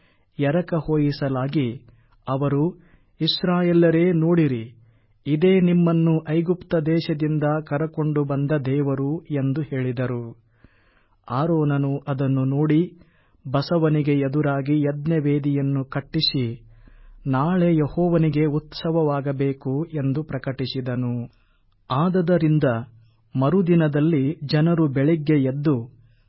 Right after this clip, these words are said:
ಸರ್ವಾಂಗ ಹೋಮಗಳನ್ನು, ಸಮಾಧಾನ ಯಜ್ಞಗಳನ್ನು ಸಮರ್ಪಿಸಿದರು.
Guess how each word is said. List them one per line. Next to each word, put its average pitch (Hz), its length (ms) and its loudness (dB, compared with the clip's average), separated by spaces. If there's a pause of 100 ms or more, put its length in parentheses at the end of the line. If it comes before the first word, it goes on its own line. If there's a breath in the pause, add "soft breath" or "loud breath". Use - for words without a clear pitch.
(180)
ಸರ್ವಾಂಗ 175 520 2
ಹೋಮಗಳನ್ನು, 147 920 2 (460 soft breath)
ಸಮಾಧಾನ 156 720 2
ಯಜ್ಞಗಳನ್ನು 139 800 0
ಸಮರ್ಪಿಸಿದರು. 131 1000 -4